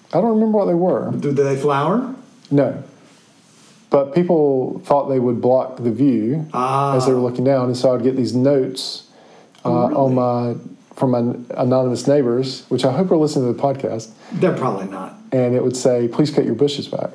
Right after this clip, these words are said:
Speaker 2: Ah.
Speaker 1: And so, um, eventually I got a note from the Winston-Salem Vegetation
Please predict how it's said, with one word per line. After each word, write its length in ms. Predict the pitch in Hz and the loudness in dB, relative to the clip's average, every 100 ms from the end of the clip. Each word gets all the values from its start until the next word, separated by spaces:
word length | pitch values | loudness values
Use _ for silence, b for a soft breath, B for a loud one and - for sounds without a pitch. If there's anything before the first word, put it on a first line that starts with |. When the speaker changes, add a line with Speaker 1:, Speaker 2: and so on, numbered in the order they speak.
| - - - | -14 -20 -14
Speaker 2:
Ah. 420 | 135 123 156 170 | -10 -8 -6 -4
Speaker 1:
And 640 | 139 123 120 117 113 117 - | -2 0 0 -2 -2 -6 -4
so, 580 | 131 123 120 117 113 113 - | 0 2 2 0 -2 -4 -4
um, 440 | 120 117 110 110 - _ 117 | -2 -2 -2 -6 -10 _ -4
eventually 640 | 107 233 269 - 123 123 | 0 0 0 0 2 2
I 120 | 123 | 0
got 160 | 120 123 | 0 0
a 60 | 117 | 0
note 240 | 117 120 | 0 -2
from 180 | - 117 | -2 -2
the 100 | 113 | -2
Winston-Salem 920 | 107 170 - 185 165 147 131 127 117 | 0 0 0 -2 0 0 0 0 0
Vegetation 1000 | 131 139 139 - 139 135 120 113 110 | 0 0 -2 -2 -2 0 -2 -2 -6